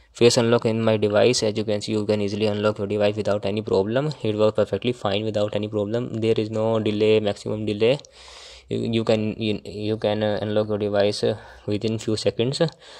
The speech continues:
And here is the system specification. Gestures, uh, status bar tuner is also available. As you can see, you can enable, uh, Volt. Volt is not working in your device, you can enable it from here. Volt is working, so don't worry.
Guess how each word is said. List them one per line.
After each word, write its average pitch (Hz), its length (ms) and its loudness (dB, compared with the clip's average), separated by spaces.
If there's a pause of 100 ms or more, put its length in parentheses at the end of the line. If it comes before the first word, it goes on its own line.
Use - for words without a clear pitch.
(160)
And 113 280 2
here 117 160 4
is 113 140 4
the 113 100 4
system 120 480 0
specification. 110 720 0
Gestures, 110 520 4
uh, 117 100 6
status 107 340 0
bar 110 160 4
tuner 107 260 -4
is 104 140 -2
also 101 320 -2
available. 101 480 -2
As 101 160 -4
you 104 60 -10
can 98 240 -4
see, 143 260 -4 (540)
you 117 100 2
can 117 240 4
enable, 110 500 4
uh, 117 100 2
Volt. 110 280 4
Volt 107 320 4
is 107 100 2
not 104 320 -2
working 104 340 0
in 107 100 0
your 104 80 2
device, 104 260 2
you 104 80 -8
can 101 160 0
enable 104 220 -2
it 104 100 0
from 104 300 0
here. 117 440 4 (1160)
Volt 113 220 6
is 113 80 2
working, 110 260 2
so 123 100 4
don't 110 220 2
worry. 123 220 0